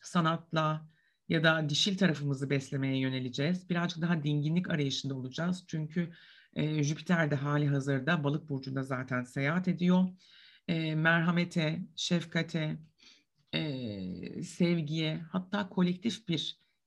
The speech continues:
e, sevgiye yönelmek, yani karşılıksız sevgiyle çevremizde, e, var olmaya çalışmak isteyebiliriz. Birazcık daha artistik yeteneklere,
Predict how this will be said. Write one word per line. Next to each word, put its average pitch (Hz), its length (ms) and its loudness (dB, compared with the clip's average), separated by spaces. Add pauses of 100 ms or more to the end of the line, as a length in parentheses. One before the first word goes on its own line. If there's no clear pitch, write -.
e, 139 420 -2
sevgiye 156 580 4
yönelmek, 127 560 2
yani 143 220 4
karşılıksız 160 720 -4
sevgiyle 160 800 0
çevremizde, 143 800 -2 (440)
e, 139 320 2 (840)
var 170 300 2
olmaya 143 360 0
çalışmak 127 440 -6
isteyebiliriz. - 760 -4 (600)
Birazcık 202 500 0
daha 190 460 2
artistik 180 580 -2
yeteneklere, 160 800 -2